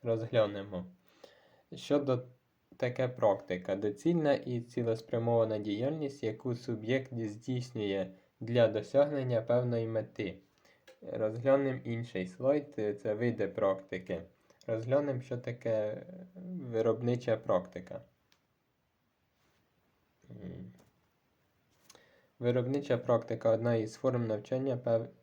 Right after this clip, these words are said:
певної складової процесу підготовки фахівців основних завдань, якою є якість практичної підготовки випускників за освітнім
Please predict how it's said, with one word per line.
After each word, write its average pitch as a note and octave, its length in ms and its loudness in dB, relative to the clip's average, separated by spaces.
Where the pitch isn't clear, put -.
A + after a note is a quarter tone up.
певної G#2+ 540 0
складової A2+ 720 0
процесу A#2+ 580 -2
підготовки A2+ 680 -2
фахівців A2+ 640 -6
основних A#2 760 -2
завдань, G2 460 2
якою B2+ 360 0
є A#2 160 0
якість B2 720 -2
практичної A#2+ 680 0
підготовки A#2+ 680 0
випускників A#2+ 1040 -4
за A2+ 300 2
освітнім C3 720 -4